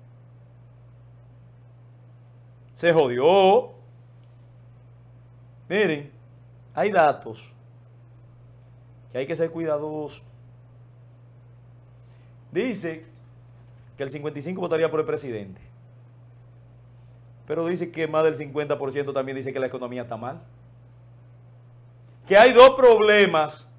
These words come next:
que la gente no lo aguanta, que son las, el alto costo de la vida y la inseguridad ciudadana. Entonces,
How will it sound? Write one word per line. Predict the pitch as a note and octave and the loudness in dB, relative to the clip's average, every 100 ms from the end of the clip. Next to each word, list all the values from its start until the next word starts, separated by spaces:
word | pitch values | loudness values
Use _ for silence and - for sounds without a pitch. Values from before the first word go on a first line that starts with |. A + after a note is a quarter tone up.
| - - - - - - - - - - - - - | -20 -20 -20 -20 -20 -20 -20 -20 -20 -20 -20 -20 -10
que | D3+ | -4
la | D3 D3 D#3+ | -4 -4 -4
gente | D#3 E3 D#3+ | 0 -2 -2
no | D3+ | -2
lo | C#3 | -2
aguanta, | B2+ D#3 F3 D#3 | 0 0 -2 -6
que | C3+ | -8
son | D3 D#3+ | -8 -2
las, | D#3 D3 B2+ A2+ - - - - - - - - - - - | 2 4 2 -2 -10 -18 -20 -20 -20 -20 -20 -20 -20 -20 -10
el | C#3 | -2
alto | D3+ F3 F#3 | 0 0 -4
costo | F3 F3 F3 | -6 -2 0
de | |
la | E3+ | 0
vida | C#3+ A#2+ A#2+ - - - - - - - - - - - - - - - | 0 -6 -8 -12 -20 -20 -20 -20 -20 -20 -20 -20 -20 -20 -20 -20 -20 -8
y | |
la | D3 | -6
inseguridad | D3 C#3+ C#3 C#3 C3+ | -4 -6 -6 -4 -4
ciudadana. | B2+ A2+ A#2 D#3+ F3+ - - - - - - - - - - - - - - - - - - - - - - - - - - - - - - - - - - - | -4 -6 -6 -8 -14 -20 -20 -20 -20 -20 -20 -20 -20 -20 -20 -20 -20 -20 -20 -20 -20 -20 -20 -20 -20 -20 -20 -20 -20 -20 -20 -20 -20 -20 -20 -20 -20 -20 -20 -20
Entonces, | - A3+ - | -16 -12 -14